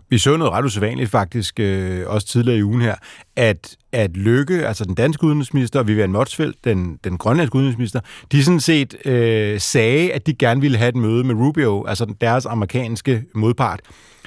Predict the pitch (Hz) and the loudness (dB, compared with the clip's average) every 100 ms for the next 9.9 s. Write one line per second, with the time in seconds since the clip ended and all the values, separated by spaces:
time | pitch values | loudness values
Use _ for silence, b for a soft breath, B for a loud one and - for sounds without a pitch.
0 | B - 117 - 131 147 123 151 151 - | B -14 -8 0 2 4 2 -2 -4 -4
1 | 147 131 127 110 - 139 156 156 127 113 | 0 0 0 -2 -2 2 2 0 -2 0
2 | 117 135 113 127 - 107 107 131 151 120 | 0 0 0 0 -2 0 2 2 0 0
3 | 135 165 147 113 117 143 151 104 - 107 | 0 0 0 2 2 2 0 -4 -4 -4
4 | 160 165 147 120 107 90 98 123 139 B | -2 0 -2 0 -2 -2 -2 -2 -4 B
5 | B B 131 170 139 147 139 - - 120 | B B 2 4 4 2 0 -6 -4 -4
6 | 120 123 - 139 147 185 135 b b b | -2 -4 -2 2 2 2 -2 b b b
7 | b - 143 160 139 156 170 139 107 120 | b 0 2 2 2 0 2 2 2 0
8 | 131 131 113 156 156 123 139 156 110 127 | -2 -4 -2 0 0 0 -2 -2 -2 -2
9 | 113 123 107 110 117 143 - 104 | 0 -2 0 0 -2 -4 -4 -6